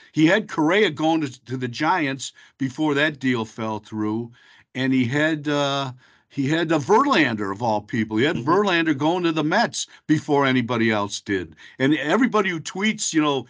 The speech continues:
Speaker 1: you know, they, they tweet, you know, to, uh, who had it first, and then <laughs> ev-, and all the writers tweet, you know,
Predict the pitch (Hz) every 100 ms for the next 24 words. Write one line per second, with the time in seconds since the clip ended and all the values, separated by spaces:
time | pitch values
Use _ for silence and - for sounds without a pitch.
0 | - _ 143 147 139 127 135 131 139 127
1 | - 156 156 - 139 131 131 127 139 127
2 | 123 117 139 156 143 113 - 160 151 120
3 | - _ - - - 143 165 147 151 117
4 | 147 147 - - - 170 165 180 175 151
5 | 175 165 147 - 151 170 160 - - -
6 | 147 135 117